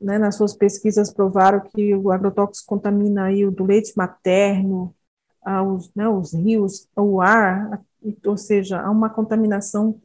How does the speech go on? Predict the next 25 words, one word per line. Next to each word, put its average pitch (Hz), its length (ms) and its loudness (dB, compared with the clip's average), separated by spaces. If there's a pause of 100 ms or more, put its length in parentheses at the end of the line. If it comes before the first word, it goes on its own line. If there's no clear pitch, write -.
(380)
quase 214 240 -2
que 220 60 -6
na 220 140 0
totalidade 202 840 -2
do 185 140 -6
território 190 580 -4 (600)
mato-grossense 190 960 -4
por 220 220 -4
conta 196 300 -4
desse, 196 600 -4 (680)
desse 196 400 -4
uso 190 540 -2
intensivo, 202 960 0
desenfreado 180 720 -2
dos 190 260 -6
agrotóxicos 190 540 -2
aqui 190 320 -4 (140)
nas 311 240 4
áreas 262 320 6
de 196 80 -6
produção, 190 520 0
né? 185 100 -2 (340)
E 247 220 6
ainda 302 460 4
prejudica, 269 1120 2